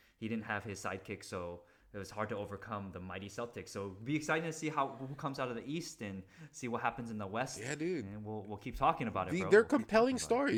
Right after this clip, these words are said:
Speaker 2: stories, man. These, these teams,
Speaker 1: Very compelling,
Speaker 2: like, you know
Speaker 1: bro.
Speaker 2: what I mean? All of these
Speaker 1: Yeah.
Speaker 2: matchups are, are,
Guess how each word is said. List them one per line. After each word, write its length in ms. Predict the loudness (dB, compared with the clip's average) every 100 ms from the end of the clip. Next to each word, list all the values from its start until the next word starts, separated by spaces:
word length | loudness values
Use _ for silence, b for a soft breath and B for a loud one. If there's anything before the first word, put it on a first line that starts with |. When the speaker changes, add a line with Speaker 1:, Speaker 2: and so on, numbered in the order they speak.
| 4
Speaker 2:
stories, 80 |
man. 340 | 6 8 8 4
These, 300 | -2 -6 -4
these 280 | 0 0 0
teams, 220 | 0 8
Speaker 1:
Very 120 | 10 10
compelling, 420 | 6 6 6 4
Speaker 2:
like, 60 | 2
you 60 |
know 60 | 0
Speaker 1:
bro. 80 | 0
Speaker 2:
what 60 |
I 40 | 0
mean? 180 | -2 2
All 260 | 8 10 10
of 100 | 6
these 200 | 0 4
Speaker 1:
Yeah. 160 | 6 6
Speaker 2:
matchups 560 | 8 6 4 -2 -8 0
are, 260 | 2 4 2
are, 140 | -2